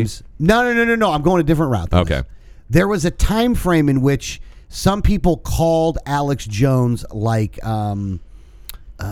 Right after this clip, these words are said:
Speaker 1: cointelpro? Is that right? Eh, like, uh,
Speaker 2: Okay, yeah,
Speaker 1: like,
Speaker 2: yeah.
Speaker 1: he's,
Speaker 2: Uh,
Speaker 1: he's
Speaker 2: controlled opposition?
Speaker 1: Controlled opposition.
Speaker 2: Okay.
Speaker 1: Thank you, thank you.
Speaker 2: Yeah.
Speaker 1: Controlled opposition. I think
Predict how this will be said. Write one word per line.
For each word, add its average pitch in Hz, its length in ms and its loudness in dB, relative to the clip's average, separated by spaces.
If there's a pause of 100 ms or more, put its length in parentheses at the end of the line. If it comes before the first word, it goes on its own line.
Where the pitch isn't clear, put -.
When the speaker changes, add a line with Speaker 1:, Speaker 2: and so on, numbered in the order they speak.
(960)
Speaker 1:
cointelpro? 156 720 0 (240)
Is 135 80 -4
that 175 140 0
right? 170 160 -4
Eh, 131 200 -4
like, 127 160 0
uh, 131 100 6
Speaker 2:
Okay, 127 300 2
yeah, 117 180 4
Speaker 1:
like, - 200 0
Speaker 2:
yeah. 95 280 2
Speaker 1:
he's, 101 140 4
Speaker 2:
Uh, 107 220 4
Speaker 1:
he's 156 400 2 (120)
Speaker 2:
controlled 135 420 4
opposition? 123 500 0
Speaker 1:
Controlled 220 300 4
opposition. 147 480 -2
Speaker 2:
Okay. 226 180 6
Speaker 1:
Thank - 140 0
you, 95 140 -6
thank 143 260 0
you. 104 100 0
Speaker 2:
Yeah. 117 80 6
Speaker 1:
Controlled 196 260 2
opposition. 123 540 -2 (1500)
I 277 320 2
think 160 640 -2